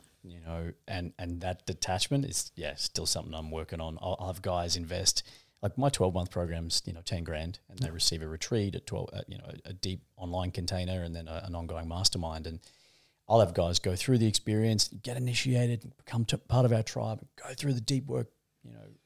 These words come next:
Speaker 1: a course that I run, um, around purpose, and then just flail out the back end, you know, and I'm, and I'm like, "I'm making it about me. What have I not done? What have I not provided? What do I need to do differently?" You know, full responsibility.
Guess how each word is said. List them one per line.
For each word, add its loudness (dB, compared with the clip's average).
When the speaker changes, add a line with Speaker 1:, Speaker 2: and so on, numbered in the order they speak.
Speaker 1:
a -6
course 0
that 0
I 0
run, 0
um, -10
around 0
purpose, 4
and 4
then 8
just 6
flail -4
out -6
the -4
back -8
end, -8
you -14
know, 2
and 4
I'm, 2
and -4
I'm -6
like, -10
"I'm -14
making 2
it 2
about -2
me. -12
What -8
have -4
I -4
not -4
done? -4
What -10
have -10
I -4
not -2
provided? -2
What -8
do 0
I 0
need 0
to -2
do 6
differently?" 2
You 0
know, 4
full 4
responsibility. 2